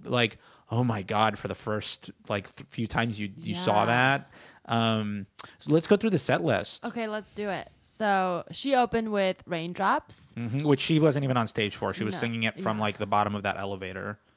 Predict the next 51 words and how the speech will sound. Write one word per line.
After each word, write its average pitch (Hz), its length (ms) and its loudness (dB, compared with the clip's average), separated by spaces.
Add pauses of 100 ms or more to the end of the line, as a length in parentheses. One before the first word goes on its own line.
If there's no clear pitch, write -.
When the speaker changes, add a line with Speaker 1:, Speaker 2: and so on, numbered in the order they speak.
(420)
Speaker 2:
And 208 80 -10
then 220 100 -2
went 214 180 -2
straight 240 220 2
into 226 420 0
a 196 40 0
very 196 240 0
choreographed, 202 800 0
very 196 180 -2
beautiful 190 360 -4
God 170 220 0
is 185 100 -2
a 202 60 -2
Woman 180 240 -4
performance 170 680 -6
with 175 160 -4
Speaker 1:
Mm-hmm. 107 320 -4 (320)
Where 117 120 2
she, 123 200 2
she 113 140 0
Speaker 2:
uh, 117 40 0
Speaker 1:
recreated 120 540 4
that, 110 300 4
the 107 120 2
Last 104 300 2
Supper. 98 540 -2
Speaker 2:
Yeah, 196 400 -6
Speaker 1:
Like, 160 100 -10
Speaker 2:
very 110 200 2
Speaker 1:
it 107 40 -4
was 104 120 -4
Speaker 2:
cool. 135 120 -6
Speaker 1:
a 110 40 -6
big 110 180 -4
table. 104 260 0 (180)
It, - 280 2
so 202 160 6
for 202 120 4
anyone 214 220 4
listening, 170 380 2
it's 143 240 -4
not 170 300 2
that 147 200 4
far 151 200 6
off 151 140 2
from 156 160 -8
Coachella, 156 540 2
but 131 140 2
it - 160 -12
is 131 260 0
different. - 460 -10